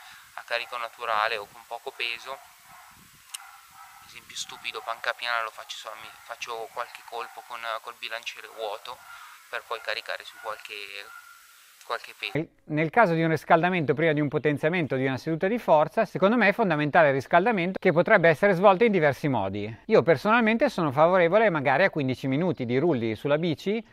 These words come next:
Speaker 2: soprattutto in inverno quando la temperatura è bassa e noi non, non abbiamo il corpo preparato per un, questo tipo di allenamento. In questo caso però dipenderà anche dal tipo di potenziamento che intendete svolgere. Il riscaldamento delle braccia è diverso rispetto a quello delle gambe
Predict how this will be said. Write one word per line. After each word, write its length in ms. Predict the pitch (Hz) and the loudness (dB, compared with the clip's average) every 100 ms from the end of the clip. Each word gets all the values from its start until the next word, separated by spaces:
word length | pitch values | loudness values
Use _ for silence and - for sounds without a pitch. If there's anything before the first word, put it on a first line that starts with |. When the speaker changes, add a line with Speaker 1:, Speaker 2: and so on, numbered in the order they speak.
| _ _ | _ _
Speaker 2:
soprattutto 400 | - 143 185 202 | -4 -2 -2 0
in 80 | 254 | 2
inverno 280 | 254 220 247 | 6 6 6
quando 200 | 185 151 | 4 4
la 100 | 139 | 2
temperatura 480 | 156 165 156 220 | 2 0 0 2
è 60 | 240 | 2
bassa 320 | 196 165 - | 4 2 0
e 20 | |
noi 240 | 185 151 165 | 0 0 -2
non, 420 | 165 123 120 117 | -2 -2 -4 -8
non 180 | 156 143 | -6 -4
abbiamo 320 | 156 165 135 | 0 0 0
il 80 | 165 | -2
corpo 320 | - 117 104 | 0 -2 -2
preparato 480 | 120 113 156 101 135 | -6 -2 -2 -2 -4
per 140 | 120 104 | -6 -6
un, 140 | 101 _ | -8 _
questo 240 | - 110 135 | -8 -6 -6
tipo 240 | 101 113 | -8 -8
di 220 | 95 92 | -8 -6
allenamento. 640 | 92 92 87 78 73 78 80 _ _ - | -6 -8 -10 -14 -16 -20 -20 _ _ -10
In 80 | 160 | -4
questo 300 | 165 190 294 | 0 0 4
caso 260 | 220 214 262 | 4 4 4
però 200 | 175 196 | 4 4
dipenderà 440 | 202 175 180 185 | 4 2 6 4
anche 280 | 160 196 202 | 4 2 2
dal 280 | 131 147 135 | 2 2 0
tipo 240 | 156 175 | -2 0
di 120 | 156 | 0
potenziamento 640 | - 143 143 135 165 143 123 | 0 -2 -2 0 0 0 -2
che 80 | 135 | -4
intendete 400 | 113 117 107 113 | -2 -2 -2 -4
svolgere. 440 | 104 110 90 101 | -2 -2 -2 -4
Il 60 | 98 | -2
riscaldamento 640 | 147 - 139 147 165 135 | -2 0 0 2 0 -2
delle 220 | 135 196 | 0 0
braccia 540 | 190 143 147 - 202 165 | 4 2 2 2 4 4
è 40 | |
diverso 460 | 135 135 123 117 160 | 2 2 0 0 -4
rispetto 340 | 117 123 113 | -4 -6 -6
a 40 | |
quello 180 | 113 120 | -2 0
delle 180 | 127 190 | 0 0
gambe 400 | 170 117 147 | 0 0 -2